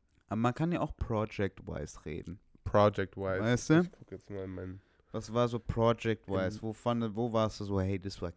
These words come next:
Speaker 1: Killer?
Speaker 2: Weil es gibt auf jeden Fall ein
Speaker 1: Fandest
Speaker 2: paar
Speaker 1: du jetzt Ding? Fandest du jetzt Lil Yachty, Poland war so krass, das krasseste in diesem Jahr? Oder warst du eher Ding?
Speaker 2: Mm.
Speaker 1: Äh, war es Doja von Central C? Oder denkst du, es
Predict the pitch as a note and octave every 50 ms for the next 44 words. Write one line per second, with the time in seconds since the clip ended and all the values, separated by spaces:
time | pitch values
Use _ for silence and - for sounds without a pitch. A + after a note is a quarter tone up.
0 | _ - - - G#2+ G2 G2 F#2 F2 F2 F#2 - G2 F#2+ G2 F#2 - - - -
1 | - - B2+ - - - G2+ G2 - G#2+ G#2 G2+ G2 - - G2+ G2 F#2+ G#2+ A#2+
2 | A#2+ B2 G#2+ G2 G2 B2+ B2 A#2+ A2+ A2 G#2 - - - - C3 C3+ C#3+ C#3+ D3
3 | D3 C#3 C3+ B2 - - F2 - - A#2+ A2+ A2 G#2+ G#2 - A2+ A2 G#2+ G#2 G2+
4 | F#2+ - - - A2+ A2 A2 G#2+ G#2 A2+ A#2 B2 B2+ - - - A#2 A2 - -
5 | B2 B2 B2+ B2+ A#2+ A#2+ A#2 A2 G#2 A2 G#2+ G#2 G2+ A#2+ B2+ B2 - - - B2
6 | B2 B2+ B2 - - - A#2+ - - - A#2+ A#2 A2+ - - - - A2+ G#2 A2
7 | G#2+ G#2+ G#2 G#2+ G2+ G#2 A2 A#2 A#2+ B2+ B2 B2 B2+ B2 A#2+ A#2 G#2 G2 F#2+ G2
8 | F#2 F#2 F2+ - - G#2+ G#2+ A2 - - - F#3+ - A2 A2+ A2 G#2+ G2+ F#2+ G#2+
9 | A#2+ B2+ C3 C3 C3 B2+ B2 A#2+ A2 - _ - - - - - - - - -
10 | - A2 G#2 G#2 G2+ G2+ G2+ G2+ G2+ G2+ G2+ G2+ G2+ - - - G2+ G2+ G#2 G#2
11 | F#2+ G#2 G2+ G2+ G2+ F#2+ - - - - G#2+ B2+ C3 C#3 C3+ B2+ B2+ C3+ C3 B2+
12 | B2+ B2 B2 A#2+ A#2+ A2 G2 - - - A#2 G#2+ - - B2+ A#2+ A#2 A#2 - A#2
13 | A2 - - - C3+ C3 C3+ C3 C3 C3 B2+ B2 A#2 A2+ G#2+ G#2+ G#2+ G2+ F#2+ D#2+
14 | - - - - A#2 A#2 A#2 A2+ - - - G#2+ G#2 - -